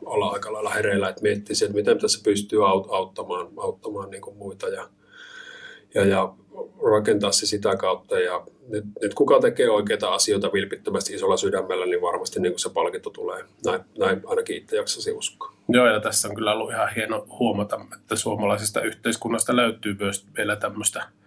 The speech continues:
Speaker 2: yhdessä tekemistä ja yhteisvastuullisuutta, että on herännyt kaikenlaisia,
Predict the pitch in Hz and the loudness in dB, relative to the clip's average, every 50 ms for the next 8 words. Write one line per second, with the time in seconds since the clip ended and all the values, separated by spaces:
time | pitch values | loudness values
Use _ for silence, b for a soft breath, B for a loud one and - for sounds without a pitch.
0 | B B B B B B B B B B B - 143 151 151 139 - - 127 117 | B B B B B B B B B B B 4 4 6 6 4 4 2 2 2
1 | 131 123 - 127 120 117 117 110 - - 120 117 110 110 107 107 - - 110 - | 0 0 2 2 2 2 2 0 2 2 4 4 4 2 0 -2 -2 -2 -2 0
2 | - 113 107 104 - - 113 110 107 104 - 110 107 104 - - 104 104 107 - | 2 2 2 2 2 0 0 -2 0 0 -2 -4 -4 -4 0 0 2 2 0 -2
3 | - - 104 104 104 107 107 107 113 107 107 101 101 104 - - 110 107 107 107 | 0 0 2 2 2 0 0 -2 0 2 0 0 0 -2 -4 0 0 0 0 0
4 | 104 101 104 104 104 - 117 107 - | -2 0 0 0 0 0 2 0 0